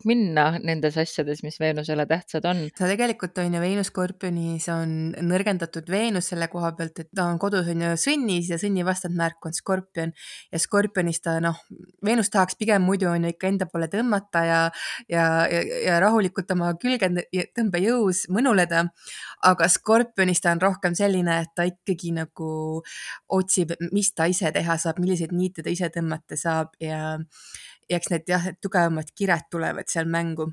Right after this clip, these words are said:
Speaker 2: Ma tahtsin veel öelda selle, jah, selle Merkuuri retrokraadi kohta ka, et, et see vari algas meil kahekümne viiendal novembril ja, ja siis ret-,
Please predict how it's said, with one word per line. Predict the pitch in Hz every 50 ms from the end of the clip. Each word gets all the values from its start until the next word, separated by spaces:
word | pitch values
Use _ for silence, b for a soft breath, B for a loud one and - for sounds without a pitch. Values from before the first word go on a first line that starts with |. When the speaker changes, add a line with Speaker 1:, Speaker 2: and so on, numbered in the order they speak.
| - _ _
Speaker 2:
Ma | - 196
tahtsin | 226 294 302 - - 285
veel | 226 202 196 208
öelda | 220 208 196 175 - 165
selle, | 175 170 165 165 165 165 165 165 - - - -
jah, | 190 190 190 180
selle | - 175 165 170
Merkuuri | 180 175 - - 240 220 190
retrokraadi | 190 202 202 - 175 165 165 165 170
kohta | - 180 - - 175 -
ka, | - 196 196 180
et, | 170 170 - - - B B B B B B B B B B B B B B -
et | 185 -
see | - 202 196
vari | 214 240 262 262 233 196
algas | 185 180 180 175 - - 180 185
meil | 185 185 185 180 185 185 180 175
kahekümne | 214 214 220 214 208 196 180 180 180
viiendal | 202 226 226 214 190 180 175 170
novembril | 170 170 175 233 339 392 349 262 190 185 180 180 175 170 175
ja, | 170 170 170 170 170 170
ja | - 175 170
siis | - 170 - 185
ret-, | 180 - _